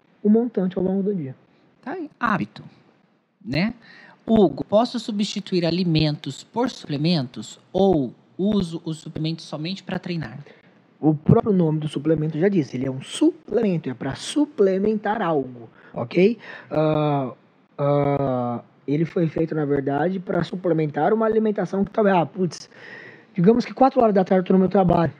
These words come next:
Speaker 1: então nesse momento eu não consigo parar realmente pra fazer uma refeição, pra ingerir uma proteína de boa qualidade, alguma coisa do tipo.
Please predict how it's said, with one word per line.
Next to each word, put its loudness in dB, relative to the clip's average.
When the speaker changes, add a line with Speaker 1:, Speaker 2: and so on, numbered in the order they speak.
Speaker 1:
então 4
nesse 4
momento 6
eu 6
não 6
consigo 0
parar 2
realmente 2
pra 0
fazer 2
uma 4
refeição, 4
pra 0
ingerir 4
uma 0
proteína 2
de 0
boa 2
qualidade, 0
alguma -2
coisa 2
do -2
tipo. -6